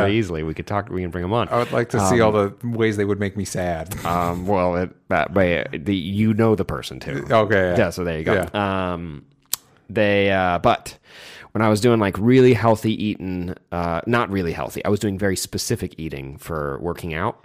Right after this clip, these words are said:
Speaker 2: Yeah.
Speaker 1: I would g-, buy a tiny little, they have these little tubs that barely fit in your hand. They're, like, real, or because they're, they're so small, like, you could, like,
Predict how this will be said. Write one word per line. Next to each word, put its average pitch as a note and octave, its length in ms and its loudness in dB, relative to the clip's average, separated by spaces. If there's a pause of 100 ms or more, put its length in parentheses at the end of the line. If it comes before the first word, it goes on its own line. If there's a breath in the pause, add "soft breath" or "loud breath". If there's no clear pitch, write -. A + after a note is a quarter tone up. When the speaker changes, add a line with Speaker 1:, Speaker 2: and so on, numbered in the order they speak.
Speaker 2:
Yeah. F#2+ 200 0 (180)
Speaker 1:
I F#2+ 260 4
would F#2+ 400 0
g-, - 80 -8
buy G#2 480 0
a - 60 -6
tiny A2 460 0
little, F#2 260 2
they F#2+ 140 -6
have F2+ 140 -4
these F2+ 180 -6
little A#2+ 160 0
tubs F#2 340 -4
that F#2+ 140 -8
barely G2+ 220 0
fit - 180 -4
in F#2+ 80 -6
your E2+ 100 -4
hand. E2+ 260 -4
They're, D#2 120 -4
like, D2 160 -8
real, F2 200 -2
or F2+ 180 0
because G#2+ 380 -4
they're, F2+ 120 -10
they're F2+ 200 -4
so F#2 140 -4
small, E2+ 200 -4
like, D2 140 -8
you D#2 120 -10
could, D#2+ 100 -6
like, C#2+ 240 -8